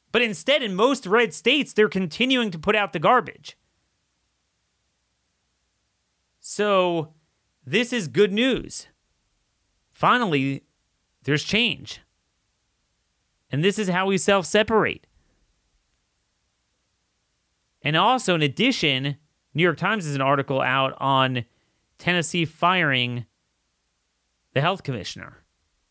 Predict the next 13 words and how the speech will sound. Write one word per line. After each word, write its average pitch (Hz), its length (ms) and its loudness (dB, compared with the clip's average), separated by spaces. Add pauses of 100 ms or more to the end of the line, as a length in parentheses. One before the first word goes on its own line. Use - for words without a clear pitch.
(2000)
So - 160 -4
this 139 180 0
is 165 120 -2
good. 190 440 2
This 120 160 -8
is 139 100 -6
progress. 202 600 -4 (2500)
But 220 100 4
you 214 120 2
move 208 260 2
over 214 300 4
to 180 80 0
Indiana, 185 760 0